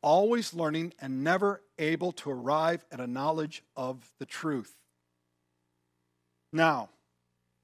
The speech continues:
we're gonna talk about this in a certain way and kinda work our way through.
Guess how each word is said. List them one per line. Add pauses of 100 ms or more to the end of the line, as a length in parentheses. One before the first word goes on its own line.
(500)
we're
gonna
talk
about
this
in
a
certain
way
and
kinda
work
our
way
through.